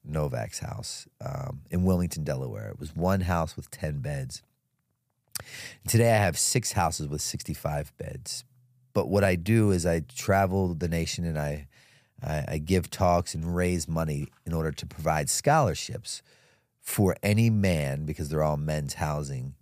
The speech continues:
um, that's in search of continuing their journey after completing a, a program in a, a safe, structured, accountable setting, um, for their recovery.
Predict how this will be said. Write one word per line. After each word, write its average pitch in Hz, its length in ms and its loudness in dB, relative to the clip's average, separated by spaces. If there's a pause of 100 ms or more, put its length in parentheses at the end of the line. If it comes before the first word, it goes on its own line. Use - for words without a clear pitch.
(140)
um, 71 400 -6
that's 78 480 -4 (200)
in 87 200 0
search 85 400 0
of 78 160 -6
continuing 87 640 0
their 73 140 -4
journey 80 420 -2 (100)
after 98 320 2
completing 90 540 2
a, 73 220 -2
a 73 100 -4
program 95 720 0 (1000)
in 90 160 2
a, 85 280 2
a 80 140 0
safe, - 840 0
structured, 82 720 0
accountable 82 560 -2
setting, - 520 -2 (840)
um, - 300 -8 (1040)
for - 180 2
their 101 100 4
recovery. 98 680 -2